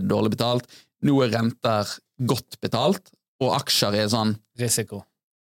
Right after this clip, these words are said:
Speaker 1: Jeg vil si at, eh, aksjer er mer risikoutsatt enn på en god stund i hvert fall, fordi
Speaker 2: Ja.
Speaker 1: at, eh, ok,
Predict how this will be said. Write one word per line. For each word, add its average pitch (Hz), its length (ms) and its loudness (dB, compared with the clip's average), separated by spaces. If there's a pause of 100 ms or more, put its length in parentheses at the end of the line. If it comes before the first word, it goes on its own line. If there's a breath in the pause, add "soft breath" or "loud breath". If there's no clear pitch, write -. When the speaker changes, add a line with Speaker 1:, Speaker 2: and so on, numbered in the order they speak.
Speaker 1:
Jeg 147 120 2
vil 127 100 0
si 139 240 2
at, 110 140 -2 (100)
eh, 107 100 0
aksjer - 480 -2
er 110 80 4
mer 117 220 2
risikoutsatt 101 880 0
enn 107 160 0
på 107 160 0
en 107 100 2
god 104 160 2
stund 107 220 0
i 101 60 0
hvert 101 120 -8
fall, 123 220 0
fordi 123 240 2
Speaker 2:
Ja. 104 160 2
Speaker 1:
at, - 80 -16 (1040)
eh, 101 320 0 (260)
ok, 107 120 -2